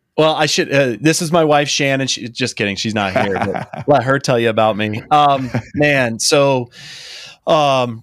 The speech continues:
Speaker 1: currently I'm an executive coach, and, uh, my specialty, my niche is within, within, uh, communication. So presentation skills, planning content, strategic messaging. And I've really, for the last ten to fifteen years,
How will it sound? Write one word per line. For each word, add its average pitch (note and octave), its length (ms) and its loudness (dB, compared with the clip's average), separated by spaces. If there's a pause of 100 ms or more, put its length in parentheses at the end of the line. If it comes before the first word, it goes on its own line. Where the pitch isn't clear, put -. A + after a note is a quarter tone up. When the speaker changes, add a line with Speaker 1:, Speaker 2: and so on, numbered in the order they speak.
Speaker 1:
currently C#3+ 500 2
I'm C3+ 160 0
an C3 80 0
executive B2 480 0
coach, A#2+ 560 -2 (180)
and, A2+ 680 -2
uh, A2 240 0
my A#2+ 180 0
specialty, B2+ 640 -2
my A#2 160 0
niche A#2+ 360 -2
is A2 160 -6
within, A2 340 -8
within, A2 760 -4
uh, A2 240 0
communication. G2+ 720 -4 (180)
So G#2 600 0 (400)
presentation C3 680 0
skills, A#2 840 -2
planning A2+ 360 -4
content, A#2 600 -4
strategic G2+ 500 -8
messaging. A2 800 -4
And B2 120 -2
I've A#2+ 180 -4 (100)
really, C#3 400 -2
for A#2+ 200 -6
the A2 120 -4
last A2 380 -2
ten A#2+ 260 -6
to G#2+ 80 -6
fifteen A#2 500 -6
years, G#2+ 360 -4